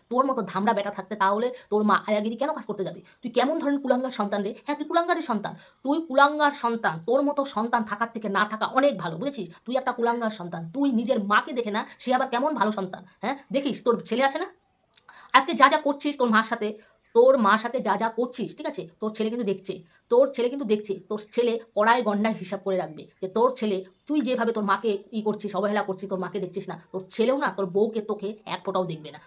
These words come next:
তখন তোর ছেলেই বলবে, "আমার ঠাম্মিকে তোমরা দেখেছো? আমার ঠাম্মি বৃদ্ধ বয়সে আয়াগিরি কাজ করছে, তোমাদেরও আমরা দেখবো না।" বুঝেছিস? তুই যেমন করবি তোর মার সাথে, তেমনি তোর ছেলেও তোম-, তো-, মানে তেমনই করবে, ঠিক আছে? তেমনই করবে।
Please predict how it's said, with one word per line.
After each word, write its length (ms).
তখন 220
তোর 160
ছেলেই 260
বলবে, 220
"আমার 220
ঠাম্মিকে 320
তোমরা 220
দেখেছো? 400
আমার 240
ঠাম্মি 260
বৃদ্ধ 240
বয়সে 340
আয়াগিরি 280
কাজ 180
করছে, 220
তোমাদেরও 320
আমরা 200
দেখবো 260
না।" 100
বুঝেছিস? 280
তুই 180
যেমন 360
করবি 360
তোর 120
মার 140
সাথে, 300
তেমনি 260
তোর 200
ছেলেও 260
তোম-, 220
তো-, 320
মানে 160
তেমনই 280
করবে, 680
ঠিক 100
আছে? 240
তেমনই 280
করবে। 400